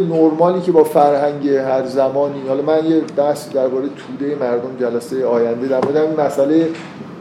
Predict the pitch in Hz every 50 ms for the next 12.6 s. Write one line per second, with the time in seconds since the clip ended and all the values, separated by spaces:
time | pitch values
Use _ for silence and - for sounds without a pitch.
0 | - - - - - 120 123 135 147 147 143 - 143 143 127 147 147 139 139 143
1 | 139 143 143 143 143 139 139 139 139 139 139 139 147 147 147 156 156 175 196 208
2 | 214 190 170 170 170 175 185 185 175 - 190 170 170 165 - 175 160 160 165 160
3 | 160 - 165 147 139 - - - - - - - - - - - - 131 135 135
4 | 127 147 131 131 131 135 131 131 131 135 127 - - 139 135 151 151 151 151 147
5 | 135 139 135 135 131 123 117 113 104 110 107 101 104 - - 107 107 104 110 123
6 | 127 135 139 143 - 147 - 143 135 131 131 143 147 156 160 151 139 131 131 143
7 | 143 147 143 131 135 135 135 135 143 127 127 123 135 143 143 139 143 147 151 147
8 | 151 151 147 - - - 151 147 135 - - - - - - - - - - -
9 | - 127 139 143 147 135 135 131 139 135 - - 151 139 135 - 151 160 170 170
10 | - - - 143 123 - - 160 160 156 139 127 110 - 135 131 131 - 143 143
11 | 139 143 143 143 143 147 151 147 143 143 147 143 143 127 143 156 156 156 156 185
12 | 208 226 220 226 226 - - - 214 208 208 185